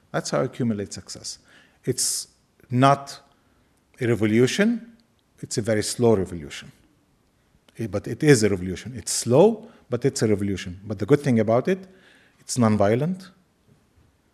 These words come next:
You accumulate successes every single day. There's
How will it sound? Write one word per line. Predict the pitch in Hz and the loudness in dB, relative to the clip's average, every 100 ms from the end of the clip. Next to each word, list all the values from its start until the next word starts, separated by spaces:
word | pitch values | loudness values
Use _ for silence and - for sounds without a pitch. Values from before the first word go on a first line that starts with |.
| - | -4
You | 120 | 0
accumulate | 110 - 135 123 120 | 2 4 4 4 2
successes | 123 - 131 - 117 | -4 -4 -4 -4 -4
every | 110 107 101 | -4 -4 -4
single | 117 101 98 | -2 -2 -2
day. | 95 123 185 - _ _ _ _ _ _ _ _ | -2 -4 -4 -16 _ _ _ _ _ _ _ _
There's | 117 110 117 107 - | -10 -4 -2 -2 -6